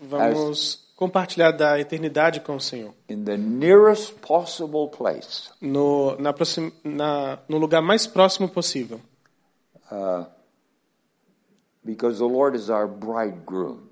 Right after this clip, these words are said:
Speaker 1: Porque o Senhor é o nosso noivo.
Speaker 2: So just those few points
Speaker 1: Então, só alguns pontos
Speaker 2: that is important to be clear about.
Speaker 1: que é importante que tenhamos clareza.
Speaker 2: We often speak of the unit,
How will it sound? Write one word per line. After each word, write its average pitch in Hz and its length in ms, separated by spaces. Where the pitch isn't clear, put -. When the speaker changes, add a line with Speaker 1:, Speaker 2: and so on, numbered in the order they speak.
Speaker 1:
Porque 151 260
o 160 100
Senhor 151 300
é 175 60
o - 40
nosso 151 340
noivo. 123 420
Speaker 2:
So 127 160
just 214 280
those 175 280
few 185 220
points 143 760
Speaker 1:
Então, 185 220
só 196 160
alguns 202 340
pontos 127 520
Speaker 2:
that 117 200
is 120 180
important 120 640
to 117 100
be 113 200
clear 151 320
about. 76 320
Speaker 1:
que 143 340
é 147 60
importante 180 580
que - 100
tenhamos 151 420
clareza. 123 560
Speaker 2:
We 127 160
often 156 380
speak 147 420
of 107 120
the 117 200
unit, 131 240